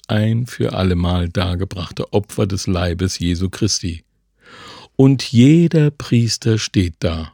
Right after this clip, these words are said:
verrichtet täglich den Dienst und bringt oft dieselben Opfer dar,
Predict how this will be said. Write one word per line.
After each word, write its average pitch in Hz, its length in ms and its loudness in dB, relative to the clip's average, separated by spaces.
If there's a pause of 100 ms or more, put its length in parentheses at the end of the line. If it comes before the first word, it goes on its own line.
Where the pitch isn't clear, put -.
verrichtet 127 540 0
täglich 170 500 0
den 104 240 2
Dienst 156 460 -2 (280)
und 117 220 0
bringt 147 400 0
oft - 400 -6
dieselben 127 640 2
Opfer 104 420 0
dar, 95 400 2